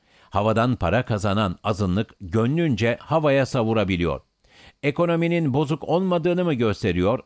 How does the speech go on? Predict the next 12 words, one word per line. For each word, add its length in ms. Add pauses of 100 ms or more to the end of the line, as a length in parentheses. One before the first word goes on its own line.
yoksa 640
ekonomiyle 800
birlikte 520
adalet 520
ve 100
kalkınmanın 760
adaletinin 720
de 140
fena 380
halde 320
bozulduğunu 540
mu? 180